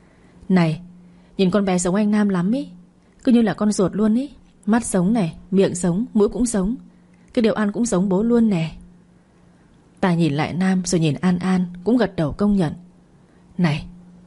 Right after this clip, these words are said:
đúng là giống thật đấy. Hay là con bé là con ruột của cậu thật đấy. Nam, cậu khai đi, cậu có lằng nhằng với ai bên ngoài không?" An nghe cô bé liền nói: "Dạ, cháu là con nuôi của ba Nam thôi. Cháu là trẻ mồ côi,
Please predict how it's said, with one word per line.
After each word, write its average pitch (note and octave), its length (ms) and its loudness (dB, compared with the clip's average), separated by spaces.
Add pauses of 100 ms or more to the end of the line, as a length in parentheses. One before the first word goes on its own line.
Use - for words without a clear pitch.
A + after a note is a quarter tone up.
(160)
đúng F#3 100 4
là F#3 140 2
giống D#3+ 200 -2
thật A3+ 200 -2
đấy. A3 220 -2 (500)
Hay G#3 160 0
là D#3+ 60 2
con F#3+ 160 0
bé F3 120 0
là A3 80 0
con G#3 180 2
ruột F#3 200 0
của D3 100 -2
cậu C3+ 200 -2
thật F3+ 200 -2
đấy. A3+ 200 -2 (600)
Nam, E3+ 480 2 (120)
cậu D#3+ 160 0
khai F#3+ 220 -2
đi, F#3 260 -2 (440)
cậu G3 100 -2
có A3 80 2
lằng E3+ 260 2
nhằng D#3+ 180 0
với G#3 120 -4
ai G3+ 120 0
bên G3+ 160 2
ngoài E3+ 220 2
không?" G3+ 280 -4 (1120)
An F#3+ 180 2
nghe F#3+ 140 4
cô F#3 160 0
bé E3+ 380 0 (200)
liền D#3 260 2
nói: E3 280 -4 (720)
"Dạ, E3 280 0
cháu F3+ 140 0
là A3 120 2
con G#3+ 200 2
nuôi A3+ 160 4
của E3+ 120 -2
ba F#3+ 180 0
Nam G#3 280 2
thôi. G#3 260 -2 (520)
Cháu G#3 140 2
là A3 140 2
trẻ D#3 220 -4
mồ D#3 200 -2
côi, G#3+ 360 -2